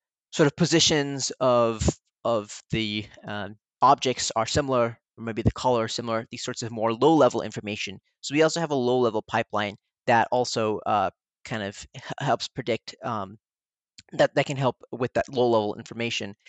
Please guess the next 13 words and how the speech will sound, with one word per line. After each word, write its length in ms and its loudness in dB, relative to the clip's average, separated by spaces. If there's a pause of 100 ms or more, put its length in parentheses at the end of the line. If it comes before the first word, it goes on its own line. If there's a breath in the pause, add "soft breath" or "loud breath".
(160 soft breath)
And 100 -2
so 80 -6
the 80 4
idea 240 4
there 240 4
is 140 -2
you 140 0
actually 260 -2
just 80 -8
have 120 -2
a 60 -4
simple 500 -4 (340)
model, 480 4